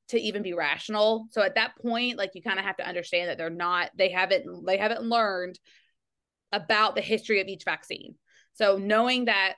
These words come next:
in school, we are not taught the history of each vaccine, what's in it, the side effects, the risk factors,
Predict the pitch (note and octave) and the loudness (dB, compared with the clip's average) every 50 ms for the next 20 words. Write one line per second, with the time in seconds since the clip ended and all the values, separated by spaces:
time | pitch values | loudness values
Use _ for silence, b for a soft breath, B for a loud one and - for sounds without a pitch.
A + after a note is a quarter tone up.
0 | - G3+ G3 G3 G#3+ A#3+ A#3 - - F4+ F4 D#4 C4+ B3+ B3 A3+ G#3 G#3 G3 G3 | -6 -10 -8 -6 -6 -6 -6 -6 -6 2 6 8 8 8 8 6 6 4 2 2
1 | G3+ A3+ B3 B3+ - - C4 C#4 B3 A3 - - G3 F#3 F#3 F#3+ F#3 - G#3+ G3+ | 2 2 2 0 -2 -2 0 2 2 2 0 -2 -8 -10 -10 -10 -6 -4 -4 -4
2 | G3 G#3 G#3 - A3 A3 A3+ - - G#3 G3 F#3+ G3 G3 F#3+ E3 E3 E3 E3 - | -4 -4 -4 -4 -4 -4 -4 -4 -4 -4 -2 -4 -4 -6 -4 -4 -4 -4 -4 -2
3 | - G#3 G#3+ G#3+ G#3 G#3 G#3 G3+ G3+ - - F#3 E3+ D#3 - - G#3 G3 G3+ G3+ | 0 0 2 4 4 4 4 4 2 0 -2 -2 -2 -2 -4 -2 0 0 2 2
4 | G#3 G#3 G3+ G3+ G3 - - - F3 E3+ D#3+ D#3+ E3 D#3+ - G3+ G3+ G3+ - G#3 | 2 0 0 0 -2 -4 -8 -8 -6 -4 -4 -4 -4 -4 -4 -4 -4 -2 -2 -2
5 | F#3+ - - G3+ F3+ F#3 F#3 F3+ - | -2 -2 0 0 2 2 0 -2 -6